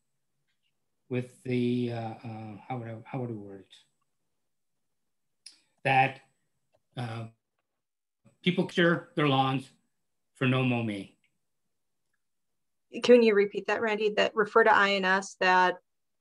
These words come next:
Speaker 1: people can register their lawns for no mow May.
Speaker 2: Okay, do we wanna say anything like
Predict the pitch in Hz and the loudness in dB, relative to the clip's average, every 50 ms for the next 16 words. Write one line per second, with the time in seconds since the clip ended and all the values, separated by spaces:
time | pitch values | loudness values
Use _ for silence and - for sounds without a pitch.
0 | - - 165 - 185 175 180 180 156 147 147 151 175 170 175 - - - 185 170 | -8 -8 -4 -2 -2 -2 0 2 2 4 4 4 2 2 0 -4 0 0 0 0
1 | 160 170 175 170 156 143 135 131 127 127 127 131 127 123 - - _ _ _ _ | 2 0 0 0 2 2 2 2 2 0 0 -2 -4 -4 -8 -14 _ _ _ _
2 | _ _ _ _ _ _ _ _ _ _ - 131 123 123 123 127 127 127 123 120 | _ _ _ _ _ _ _ _ _ _ -4 0 0 2 2 2 0 0 -2 -2
3 | 120 110 107 98 92 90 - _ _ _ _ _ _ _ _ _ _ _ _ _ | -2 -4 -6 -8 -10 -12 -16 _ _ _ _ _ _ _ _ _ _ _ _ _
4 | _ _ _ _ _ _ _ _ _ _ _ _ _ _ _ _ _ _ _ _ | _ _ _ _ _ _ _ _ _ _ _ _ _ _ _ _ _ _ _ _
5 | _ _ _ _ _ _ _ _ _ _ _ _ _ _ _ _ - 214 196 196 | _ _ _ _ _ _ _ _ _ _ _ _ _ _ _ _ -4 -2 -2 0
6 | 196 208 196 220 208 208 208 196 190 190 - - 208 208 208 214 214 - 202 196 | 0 -2 -2 0 4 4 4 4 4 0 0 0 2 2 2 0 0 0 -2 -2
7 | 190 185 185 185 185 180 180 180 | -2 -2 0 2 2 0 0 -2